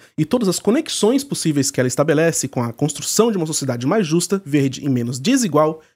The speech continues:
é a Séries Adish, da direção nacional do M S T. A Séries é mestre em agroecologia e agricultura sustentável, agricultora e assentada no norte do Paraná. Certo, Séries?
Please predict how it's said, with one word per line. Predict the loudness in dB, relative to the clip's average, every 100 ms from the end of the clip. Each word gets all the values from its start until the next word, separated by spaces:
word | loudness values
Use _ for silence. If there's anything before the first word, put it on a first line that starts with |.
| -2
é | -2
a |
Séries | 0 0 2
Adish, | 0 0 -4 -4 -8 _ _
da | -4 -4
direção | 0 2 2 0
nacional | 0 0 0 0
do | 2
M | 0
S | 0 -2
T. | -2 -4 -4 _ _ _
A | -4 0
Séries | 0 0
é | 2
mestre | 2 0 -2 -8 -6
em | 0
agroecologia | 0 0 0 0 0 0 -2 -2
e | 0
agricultura | 2 0 -6 -2 -2
sustentável, | -2 -4 -4 0 0 0 -6 _ _ -6
agricultora | -2 0 0 0 0 0 0
e | -2
assentada | 0 -2 0 0 0
no | 0
norte | -2 -4 -4
do |
Paraná. | -2 0 -2 -6 -12 _ _ -2
Certo, | 0 0 0
Séries? | -2 -6 -12 -12